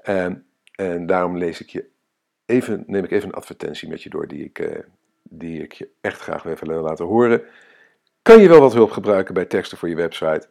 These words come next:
Met CopyRobin heb je altijd een webredacteur of copywriter bij de hand. Vanaf negenenzeventig euro per maand.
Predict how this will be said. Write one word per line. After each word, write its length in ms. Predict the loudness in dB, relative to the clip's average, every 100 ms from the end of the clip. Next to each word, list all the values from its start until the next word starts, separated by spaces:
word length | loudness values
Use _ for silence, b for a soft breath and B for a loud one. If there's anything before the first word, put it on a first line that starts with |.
| _
Met 160 | -14 -8
CopyRobin 480 | 2 2 4 4 2
heb 140 | -2 -8
je 120 | 0
altijd 380 | 4 4 2 -4
een 100 | -6
webredacteur 640 | -8 -6 -8 -8 -8 -10 -10
of 200 | -14 -10
copywriter 520 | -10 -6 -8 -8 -12
bij 140 | -12
de 60 | -10
hand. 320 | -10 -10 -14 _ _
Vanaf 300 | 0 0 2
negenenzeventig 560 | 2 0 -2 -4 -4
euro 180 | -6 -6
per 140 | -6 -8
maand. 400 | -6 -8 -10